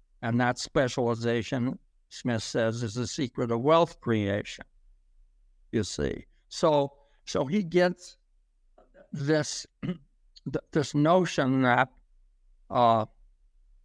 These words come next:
uh, origins are distinct from consequences, you see, really underlies that,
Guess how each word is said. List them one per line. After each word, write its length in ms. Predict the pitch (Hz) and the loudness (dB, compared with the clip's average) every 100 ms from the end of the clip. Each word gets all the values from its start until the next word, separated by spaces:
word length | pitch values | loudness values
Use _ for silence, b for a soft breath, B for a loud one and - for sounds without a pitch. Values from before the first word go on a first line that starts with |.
| _ - - _ _ _ _ _ _ _ _ - | _ -20 -20 _ _ _ _ _ _ _ _ -8
uh, 160 | 151 - | -8 -2
origins 640 | 160 185 165 135 135 123 | 2 4 4 2 0 0
are 160 | 131 127 | 0 0
distinct 580 | 127 - - 147 123 - | -2 -6 -4 -4 -4 -10
from 240 | - 131 | -10 -6
consequences, 1040 | - 180 175 147 120 139 123 - 127 123 - | 2 4 4 0 -2 -2 -2 -4 -8 -8 -8
you 140 | 143 | -6
see, 220 | 123 - 120 | -4 -4 -2
really 320 | 135 151 147 | 0 0 0
underlies 800 | - 139 135 123 120 123 127 113 - | 0 0 0 0 2 2 0 -2 -6
that, 260 | 113 113 | -4 -4